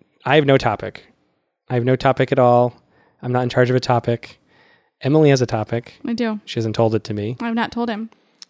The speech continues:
Speaker 2: I know what my topic is.
Speaker 1: We have a guest who we'll get to in a second who has two topics and hasn't even picked one yet.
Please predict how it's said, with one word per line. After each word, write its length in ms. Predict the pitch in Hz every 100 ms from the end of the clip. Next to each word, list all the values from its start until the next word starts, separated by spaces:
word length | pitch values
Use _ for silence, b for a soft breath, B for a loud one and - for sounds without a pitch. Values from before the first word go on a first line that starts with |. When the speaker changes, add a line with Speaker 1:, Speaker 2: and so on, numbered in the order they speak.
| -
Speaker 2:
I 160 | 233
know 160 | 269 220
what 120 | 202
my 160 | - 214
topic 340 | - - - -
is. 100 | 226 -
Speaker 1:
We 80 | 139
have 80 |
a 60 | 123
guest 500 | 120 139 135 - - _ _ _ _ -
who 280 | 113 110 107
we'll 160 | 113
get 100 | 117 117
to 100 | 110
in 40 |
a 40 |
second 340 | 98 135 123 117
who 80 | 110
has 160 | 98
two 180 | - 175
topics 420 | - 117 110 110
and 120 | 117
hasn't 180 | 113 120
even 220 | 110 104
picked 300 | 104 - 190
one 120 | - 98
yet. 260 | 95 -